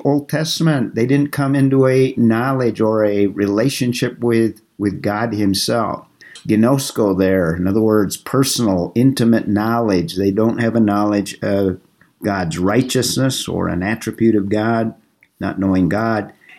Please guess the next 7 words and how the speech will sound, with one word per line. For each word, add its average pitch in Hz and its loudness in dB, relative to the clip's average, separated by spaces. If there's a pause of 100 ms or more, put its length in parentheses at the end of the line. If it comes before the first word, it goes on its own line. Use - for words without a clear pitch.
(160)
And 104 0
then 113 2
expanding, 123 2
seeking 127 4
to 104 6
establish 101 0
their 98 0